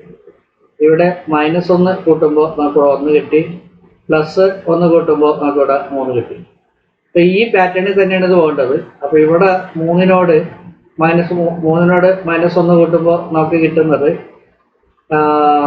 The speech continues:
രണ്ടാണ്. അഞ്ചിനോട് പ്ലസ് ഒന്ന് കൂട്ടുമ്പോൾ, അപ്പൊ മൂന്ന് മൈനസ് മൂന്ന് മൈനസ് ഒന്ന് പ്ലസ്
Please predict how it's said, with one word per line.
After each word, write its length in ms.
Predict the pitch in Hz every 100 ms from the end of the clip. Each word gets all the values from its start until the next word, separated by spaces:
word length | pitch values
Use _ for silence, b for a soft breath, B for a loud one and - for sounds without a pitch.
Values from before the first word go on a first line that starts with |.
| 143 143 - -
രണ്ടാണ്. 760 | 156 147 151 151 139 170 - - - _ _ _ _ _ -
അഞ്ചിനോട് 460 | 151 160 175 180 185
പ്ലസ് 300 | 175 175 180
ഒന്ന് 180 | 175 180
കൂട്ടുമ്പോൾ, 460 | 170 165 151 123
അപ്പൊ 400 | - - - 147
മൂന്ന് 680 | 151 147 156 165 165 - 156
മൈനസ് 400 | 151 151 151 160
മൂന്ന് 640 | 147 143 147 160 165 -
മൈനസ് 300 | 147 143 143
ഒന്ന് 340 | 139 131 139 -
പ്ലസ് 200 | 139